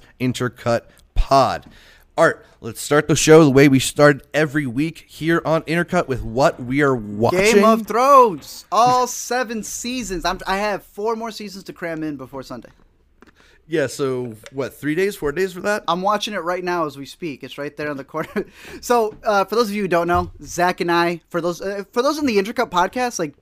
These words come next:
Speaker 2: I'm pretty sure those are O Gs. They've been back since, like, the A to Z reviews days. And so they know how much we've known e-,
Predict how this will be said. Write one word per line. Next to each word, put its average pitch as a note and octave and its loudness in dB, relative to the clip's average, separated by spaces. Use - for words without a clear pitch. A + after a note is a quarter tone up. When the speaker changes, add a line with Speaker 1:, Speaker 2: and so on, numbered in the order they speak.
Speaker 2:
I'm E3+ -2
pretty A3 -8
sure G#3 -4
those F#3+ -4
are F3+ -4
O D#3+ -4
Gs. D3 -10
They've D#3 -6
been E3 -8
back D3+ -6
since, C#3+ -12
like, C3 -12
the D3 -8
A D3+ -6
to D3 -8
Z C#3+ -10
reviews C3+ -12
days. A2+ -14
And C3+ -14
so D#3 -8
they D#3 -2
know D#3 -2
how D3 -4
much D3 -6
we've C3+ -10
known C3+ -8
e-, B2+ -10